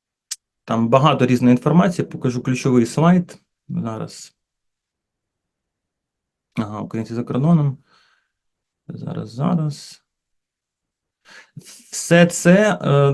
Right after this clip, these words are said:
е, хочу зауважити, інтерактивна, е, інтерактивна інформація, інтерактивна статистика.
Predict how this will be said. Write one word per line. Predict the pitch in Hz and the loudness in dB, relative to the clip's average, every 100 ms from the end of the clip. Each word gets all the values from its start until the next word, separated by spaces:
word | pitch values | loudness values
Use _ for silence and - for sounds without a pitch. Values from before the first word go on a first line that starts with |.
| 127 | -2
е, | - | -6
хочу | - 151 147 | 2 2 4
зауважити, | 139 143 170 156 147 139 | 2 6 6 4 2 0
інтерактивна, | 135 147 143 - 160 127 120 117 113 - 117 120 117 117 107 - - - 120 | 2 0 0 4 4 4 2 0 -4 -6 -2 0 0 -2 -6 -8 -8 -8 -4
е, | 120 | -2
інтерактивна | 120 139 - 147 131 123 120 | 2 0 2 2 4 4 2
інформація, | 123 120 147 175 208 - 131 | 0 2 4 4 2 -2 -4
інтерактивна | 123 120 123 123 123 120 | -2 -2 -4 -2 0 0
статистика. | - 113 175 - 143 127 120 | -2 0 0 2 -4 -2 -2